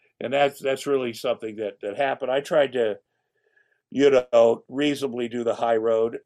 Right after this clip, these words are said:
um, you know, um, but, you know, I, I'm not,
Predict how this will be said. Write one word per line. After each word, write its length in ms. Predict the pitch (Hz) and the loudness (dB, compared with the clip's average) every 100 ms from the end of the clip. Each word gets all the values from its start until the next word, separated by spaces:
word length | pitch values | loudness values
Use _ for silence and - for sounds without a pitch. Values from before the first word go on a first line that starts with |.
| 120 | 0
um, 400 | 117 117 113 113 _ _ _ _ _ _ _ _ _ | 4 2 0 -10 _ _ _ _ _ _ _ _ _
you 140 | 120 120 | -10 -6
know, 300 | 113 110 - 131 | -4 -4 -8 -8
um, 440 | 131 120 120 120 _ _ _ _ | -6 -6 -8 -14 _ _ _ _
but, 280 | 156 208 214 | -2 0 0
you 120 | 202 | 0
know, 140 | 214 160 | 0 2
I, 360 | 160 175 147 | 2 0 -2
I'm 140 | 170 165 | -4 -4
not, 280 | 156 143 | -4 -4